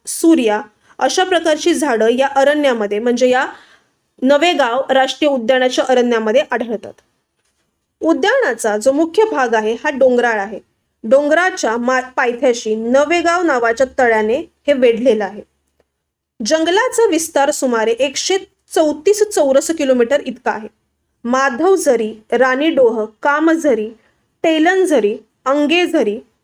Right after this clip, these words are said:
शृंगारबोडी हे झरे आणि पानसाठे जे आहेत इथे आहेत. हा विभाग पाणथळ आणि द-, पाणथळ आणि दलदल असलेला विभाग आहे. नवेगावच्या तळ्यात हिवाळ्यामध्ये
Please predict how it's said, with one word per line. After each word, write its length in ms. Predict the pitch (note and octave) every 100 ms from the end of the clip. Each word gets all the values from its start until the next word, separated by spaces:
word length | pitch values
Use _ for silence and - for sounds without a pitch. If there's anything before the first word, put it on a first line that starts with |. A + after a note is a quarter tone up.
| -
शृंगारबोडी 880 | - D#4 D4 D#4+ F4+ D4+ A#3+ A3+
हे 200 | A#3+ D#4
झरे 420 | B3 C4 B3+ G3+ G#3
आणि 160 | B3 C#4+
पानसाठे 800 | D#4 D4+ C#4+ E4+ F4 C4 B3 A3
जे 100 | A3
आहेत 180 | A#3+ C#4+
इथे 200 | B3 C4
आहेत. 180 | G3+ G3 - _ _ _ _ _ _
हा 140 | D4 G4
विभाग 400 | E4+ A3+ G#3+ G#3 - _
पाणथळ 600 | D4+ C#4+ D4 D4 E4 B3 B3+
आणि 200 | B3 C#4
द-, 180 | C4+ A#3+ - -
पाणथळ 420 | C#4+ C4 C#4 E4 F4
आणि 180 | D4
दलदल 460 | D#4+ C#4 C4 B3+ D4
असलेला 340 | C4 - A#3+
विभाग 360 | A3+ A3 G#3 F#3+
आहे. 140 | G3 - _ _ _ _ _ _ _ _ _ _ _ B3
नवेगावच्या 760 | C#4 D#4+ A4 A#4 F4+ C#4 C#4 C#4
तळ्यात 260 | B3+ G#3+ - - _ -
हिवाळ्यामध्ये 760 | - D4 D#4+ F4 C#4+ A3 G#3